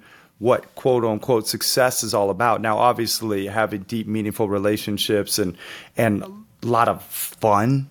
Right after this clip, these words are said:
and, like, laughter and just, you know, a connection to a higher power. And, like, I get into my whole system and I'm happy to deeper, but,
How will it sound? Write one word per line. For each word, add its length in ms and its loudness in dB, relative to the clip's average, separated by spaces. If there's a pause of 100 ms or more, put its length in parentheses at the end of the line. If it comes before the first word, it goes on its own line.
and, 300 0
like, 340 0
laughter 680 2
and 360 -2
just, 380 -4 (140)
you 140 -6
know, 160 0
a 80 0
connection 480 -4
to 120 -2
a 40 0
higher 240 2
power. 580 2
And, 180 -2
like, 180 -2
I 160 2
get 180 2
into 220 -2
my 140 0
whole 120 0
system 440 -4
and 80 -2
I'm 100 -2
happy 260 -4
to 340 -2 (380)
deeper, 340 4
but, 300 4